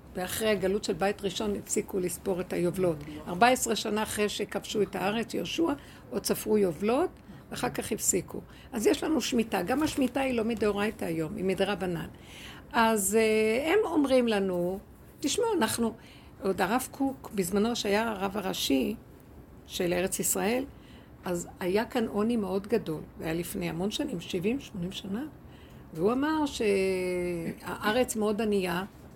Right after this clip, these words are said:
ואין מה לאכול. אז אם יפסקו,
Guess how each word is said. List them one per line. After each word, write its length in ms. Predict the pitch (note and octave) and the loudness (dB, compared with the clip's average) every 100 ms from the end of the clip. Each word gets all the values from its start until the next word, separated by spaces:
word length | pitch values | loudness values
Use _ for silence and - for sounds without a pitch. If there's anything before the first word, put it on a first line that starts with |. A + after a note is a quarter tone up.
| - - - - - | -20 -20 -20 -18 0
ואין 220 | G3 A#3+ | 2 4
מה 80 | B3 | 4
לאכול. 500 | B3+ B3 D4+ C4+ F#3+ - - - | 2 2 2 0 -2 -8 -20 -6
אז 180 | G3 F#3 | -2 0
אם 120 | B3 | 2
יפסקו, 720 | B3+ - G#3+ - B3 A3 G3 | 2 2 0 0 0 0 0